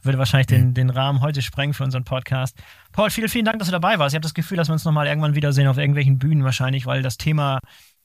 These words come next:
Speaker 1: wird interessant, wird heiß bleiben. Du hast dazu echt eine tolle Meinung und vielleicht ist auch der eine oder andere dabei, der mal euer Reverse Mentoring ausprobieren will. M-, m-, m-, mich interessieren, wie das, äh, in der Logistik funktioniert. Habt ihr da schon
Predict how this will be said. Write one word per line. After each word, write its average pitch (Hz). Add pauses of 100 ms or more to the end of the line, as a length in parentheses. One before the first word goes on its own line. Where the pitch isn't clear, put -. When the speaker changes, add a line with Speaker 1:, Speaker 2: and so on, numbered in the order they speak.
Speaker 1:
wird 156
interessant, 160
wird 143
heiß 151
bleiben. 151
Du 147
hast 143
dazu 143
echt 143
eine 147
tolle 151
Meinung 147
und 139
vielleicht 143
ist 143
auch 143
der 135
eine 147
oder 135
andere 139
dabei, 139 (420)
der 139
mal 135
euer 135
Reverse 151
Mentoring 147
ausprobieren 127
will. 147
M-, 160
m-, 160
m-, 175
mich 190
interessieren, 180
wie 151
das, 147
äh, 139 (340)
in 180
der 151
Logistik 151
funktioniert. 156
Habt 160
ihr 220
da 202
schon 170